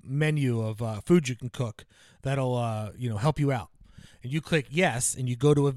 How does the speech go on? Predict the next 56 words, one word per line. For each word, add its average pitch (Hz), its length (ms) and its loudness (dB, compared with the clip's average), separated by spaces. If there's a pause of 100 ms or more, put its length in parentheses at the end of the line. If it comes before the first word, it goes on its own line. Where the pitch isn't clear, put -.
(120)
web 156 260 0
page, 104 440 -8
and 120 80 -4
that's 127 220 -6
his 139 260 -2
web 175 220 -2
page, 101 320 -8
and 113 100 -4
we 117 60 -2
call 120 200 -2
that 117 140 -4
an 117 140 -4
opt-in. 127 440 -2 (380)
And 135 100 -4
it 135 60 -4
says, 156 180 4
"Where 151 260 4
do 196 60 0
you 190 80 4
want 180 140 4
me 165 60 0
to 147 80 0
send 156 280 0
all 139 100 0
this 135 140 -2
information 139 580 -2
that 107 100 -8
you 107 80 -8
just 107 320 -8
said 110 260 -6
you 110 80 -2
wanted?" 127 380 -2
by 107 100 -6
clicking 123 320 -6
on 117 120 -4
this 113 140 -4
ad. 135 300 0 (680)
You 135 160 -10
give 143 220 -2
him 143 140 -2
your 135 100 0
name 131 340 0
and 135 120 0
email 190 360 0
address. 101 540 -10 (340)
So 117 560 -2
in 131 280 -4
the 135 100 -4
exchange 180 480 0
is, 135 220 2
is 117 120 -2
he 139 140 0
gets 143 220 0
your 170 80 -2
email 117 360 -2
address, 98 520 -6